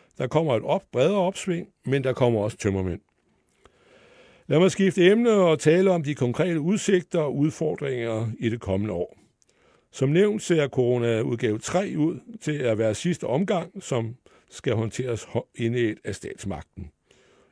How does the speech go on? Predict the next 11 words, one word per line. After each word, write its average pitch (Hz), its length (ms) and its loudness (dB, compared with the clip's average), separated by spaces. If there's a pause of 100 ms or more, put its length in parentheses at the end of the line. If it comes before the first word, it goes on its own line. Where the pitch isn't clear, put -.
Immuniteten 143 760 0
vil 117 160 0
være 120 180 4
blevet 139 280 0
så 101 120 -4
god 120 220 -2
som 110 120 -6
mulig, 185 520 0
og 139 100 -4
yderligere 139 460 2
indgreb 147 540 -2